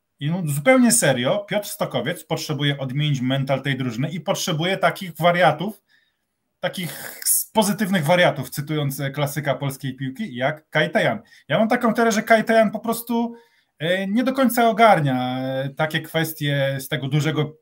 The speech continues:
tej dużej piłki jedenastu na jedenastu, jak jakieś wyniki. Po prostu wychodzi sobie grać, dobrze się bawić, e, i tyle. Ale tak, Kaj Tejan zaraża pewnością siebie. Widzisz Kaja Tejana, który wraca po piłkę, widzisz Tejana, który gdzieś tam jest z przodu i myślisz, kurde,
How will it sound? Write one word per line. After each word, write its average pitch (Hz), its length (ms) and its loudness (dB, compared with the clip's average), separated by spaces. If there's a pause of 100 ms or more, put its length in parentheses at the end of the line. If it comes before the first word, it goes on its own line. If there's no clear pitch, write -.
tej 151 180 -2
dużej 139 300 -2
piłki 156 320 -6
jedenastu 143 460 -2
na 143 100 2
jedenastu, 135 440 -2
jak 139 80 -6
jakieś 127 260 -4
wyniki. 123 340 -2
Po - 40 -20
prostu 226 220 -8
wychodzi 214 320 -2
sobie 131 240 -6
grać, 123 380 0
dobrze 117 260 -4
się - 120 -14
bawić, 110 360 -2 (400)
e, 120 140 -6
i 143 160 -6
tyle. 175 280 0
Ale 135 220 0
tak, 226 360 2
Kaj 156 260 0
Tejan 127 260 -4
zaraża 135 400 2
pewnością 120 480 -6
siebie. 117 360 -4 (300)
Widzisz 151 320 -4
Kaja 135 220 4
Tejana, 131 380 0
który 113 220 -16
wraca 127 320 -2
po 120 140 -12
piłkę, 113 340 -8
widzisz 160 260 -8
Tejana, 131 320 2
który 127 200 -10
gdzieś 120 140 -12
tam 123 140 -2
jest 123 140 -2
z - 40 -2
przodu 117 260 -10
i 143 60 -2
myślisz, 156 280 -8
kurde, 143 360 -10